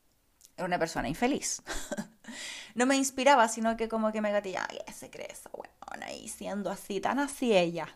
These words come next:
¿Ah? ¿Qué se cree?" <laughs> Como weona.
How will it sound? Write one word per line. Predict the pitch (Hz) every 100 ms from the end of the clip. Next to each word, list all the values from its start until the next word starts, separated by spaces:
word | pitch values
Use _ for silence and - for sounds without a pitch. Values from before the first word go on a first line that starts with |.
| - -
¿Ah? | 220 349 -
¿Qué | 440
se | - 539
cree?" | - - 220 233 - -
<laughs> | 262 - - - -
Como | - 427 427
weona. | - - -